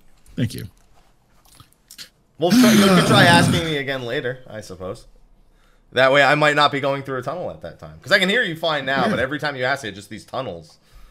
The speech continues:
Speaker 2: they just keep
Speaker 1: Yeah.
Speaker 2: happening.
Speaker 1: Yeah. So, yeah, yeah, about those, so, so about those crafts, like, well, well.
Speaker 2: Well, I was busy with another piece of content for several weeks, so
Speaker 1: Yeah.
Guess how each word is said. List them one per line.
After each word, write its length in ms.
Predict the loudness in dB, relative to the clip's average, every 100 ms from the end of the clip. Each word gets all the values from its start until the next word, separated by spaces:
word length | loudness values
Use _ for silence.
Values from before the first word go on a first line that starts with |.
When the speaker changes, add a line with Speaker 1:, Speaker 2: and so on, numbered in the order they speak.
| -20 -20 -20 _
Speaker 2:
they 80 | -18
just 200 | -16 -12
keep 180 | -12 -4
Speaker 1:
Yeah. 60 |
Speaker 2:
happening. 360 | -4 -4 -10 -16 _ _ _ _ _ _ _ _ _ _ _
Speaker 1:
Yeah. 220 | -8 -8 -14 _ _
So, 240 | -10 -10 -8
yeah, 160 | -10 -4
yeah, 180 | -2 -2
about 280 | -2 -2 -2
those, 360 | -4 -6 -6 -14 _ _
so, 280 | -10 -10 -10 -16
so 180 | -16 -12
about 220 | -12 -10
those 120 | -12
crafts, 540 | -10 -10 -10 -12 -12 -14
like, 180 | -16 -16 -20 -20 -10
well, 200 | -10 -10 -14 _
well. 120 | -18 -18 _ _ _ _ _ _ _ _ _ -2
Speaker 2:
Well, 160 | 2
I 140 | 4 4
was 180 | 2 -2
busy 300 | -4 -4 -4
with 200 | -6 -2
another 280 | -2 -2 -6
piece 260 | -10 -18
of 100 | -18
content 560 | -14 -14 -12 -14 -16 -16
for 440 | -16 -14 -14 -16 -18
several 380 | -12 -12 -12 -12
weeks, 340 | -10 -10 -12
so 200 | -12
Speaker 1:
Yeah. 60 | -8